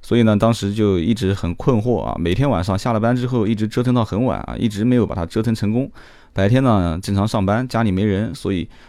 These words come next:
帮我调机器的这个，这个朋友的话，一直，啊，跟我连接不上，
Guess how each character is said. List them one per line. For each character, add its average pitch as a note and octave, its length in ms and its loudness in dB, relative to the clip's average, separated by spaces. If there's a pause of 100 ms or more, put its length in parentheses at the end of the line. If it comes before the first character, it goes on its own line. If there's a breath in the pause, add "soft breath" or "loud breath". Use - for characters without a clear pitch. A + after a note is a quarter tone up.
帮 A2 160 2
我 F#2 100 2
调 F2 220 -2
机 A#2 140 -4
器 B2+ 120 -6
的 G#2 140 0
这 E2 140 -2
个， G#1 500 -6
这 - 100 -6
个 E2+ 80 -6
朋 - 200 -4
友 G#3 100 2
的 F2+ 100 0
话， E2+ 220 -4
一 F#2+ 80 -2
直， F2+ 260 -4 (360 soft breath)
啊， C#2+ 120 -4
跟 G#2+ 180 -2
我 F#2 120 2
连 E2+ 160 0
接 A#2 100 2
不 A#2 120 -4
上， D3+ 160 -4